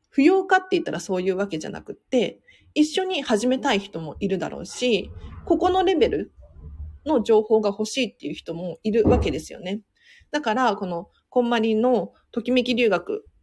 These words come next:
に行った時に、匠さんがおっしゃられていたことって、まさにそれで、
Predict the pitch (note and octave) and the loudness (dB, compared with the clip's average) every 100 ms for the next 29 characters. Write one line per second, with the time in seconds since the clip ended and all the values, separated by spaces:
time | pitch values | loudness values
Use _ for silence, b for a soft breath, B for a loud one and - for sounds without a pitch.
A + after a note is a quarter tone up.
0 | _ - G3 G3 G3 G3+ G3 G#3 D4+ A3 | _ -2 -2 0 -2 -4 -4 -2 -2 -2
1 | A3+ - A#3+ A3+ G#3 G3+ G3+ G#3 G3+ A3 | -2 0 0 0 -2 0 -2 -2 -2 0
2 | G3+ F#3 D#3 D#3+ D#3 D#3 D#3+ F3 - - | 0 -2 -4 -6 -6 -8 -8 -8 -6 -2
3 | G#3+ B3+ D4+ F#3+ D#3+ - E3+ E3+ A#3 G#3 | 0 0 -2 -4 -6 -12 -10 0 2 2
4 | - | 0